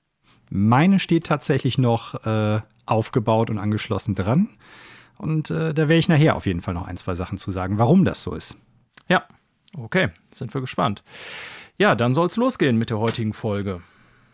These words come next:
Speaker 1: Was gibt's denn so bei dir Neues? Mal abseits davon, äh, was wir nachher als großes Thema haben, Daniel.
Speaker 2: Äh, sehr wenig.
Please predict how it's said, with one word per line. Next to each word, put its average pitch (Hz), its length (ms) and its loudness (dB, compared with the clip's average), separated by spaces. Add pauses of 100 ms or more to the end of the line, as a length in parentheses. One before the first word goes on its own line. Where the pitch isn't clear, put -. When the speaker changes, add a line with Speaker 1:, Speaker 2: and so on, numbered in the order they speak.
Speaker 1:
Was 127 180 0
gibt's - 160 0
denn 185 120 4
so 175 80 4
bei 170 120 4
dir 170 160 4
Neues? 170 560 4
Mal 113 80 0
abseits 127 440 0
davon, 120 600 2
äh, 110 400 0 (120)
was 104 300 -2
wir 104 360 0
nachher 104 240 -2
als 92 140 -8
großes 107 340 0
Thema 98 320 0
haben, 82 180 -6
Daniel. 85 320 -8 (760)
Speaker 2:
Äh, 147 440 2 (240)
sehr 151 260 2
wenig. 110 400 2